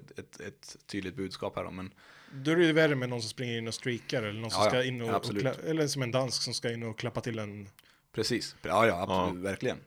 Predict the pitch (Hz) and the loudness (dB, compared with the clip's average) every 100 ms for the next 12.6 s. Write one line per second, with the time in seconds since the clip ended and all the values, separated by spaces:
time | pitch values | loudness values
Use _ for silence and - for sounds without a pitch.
0 | _ - - - - 123 123 - 123 120 | _ -20 -20 -20 -4 0 2 2 2 2
1 | 120 113 - - - 107 107 98 107 - | 2 -4 -8 -12 -6 -2 -2 -4 -10 -16
2 | - - - 107 107 110 113 101 95 - | -12 -8 -2 0 2 2 2 0 -4 -4
3 | 95 95 95 92 104 - - - - - | -2 0 0 2 2 2 -4 -20 -20 -20
4 | _ - 95 90 90 90 87 85 - - | _ -14 -6 -4 -2 -2 -2 -4 -6 -2
5 | 98 92 - - - - - 95 - 87 | 0 0 -4 -14 -12 -6 -4 -4 -6 -8
6 | - 92 80 80 - - 101 92 - - | -4 -4 -4 -8 -14 -6 -2 -2 -2 -4
7 | 92 - 107 98 95 98 - 104 95 95 | -4 -2 0 0 -2 -4 -4 -2 -2 -4
8 | 98 98 98 95 117 98 98 98 101 95 | -4 -4 -4 -4 -4 -4 -4 -2 -4 -4
9 | - - - 107 107 117 104 110 107 104 | -12 -20 -12 -4 -2 0 0 2 4 4
10 | 120 101 107 98 101 - 98 95 98 98 | 2 -2 -2 0 -2 -2 -4 -2 -2 -2
11 | - 95 92 98 - - 95 - 92 92 | -4 -6 -4 -6 -6 -8 -8 -6 -6 -6
12 | - 95 87 - - 123 | -6 -6 -8 -8 -8 -8